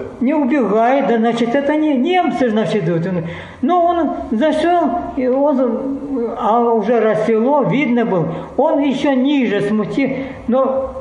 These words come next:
когда ниже спустился, он уже видно, что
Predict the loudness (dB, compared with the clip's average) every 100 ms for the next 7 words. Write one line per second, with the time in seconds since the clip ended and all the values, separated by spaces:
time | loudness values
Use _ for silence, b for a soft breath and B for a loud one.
0 | -4 0 2 2 2 2 0 2 0 -2
1 | 0 -2 0 0 0 -2 -2 0 0 0
2 | 0 0 0 -2 -2 -4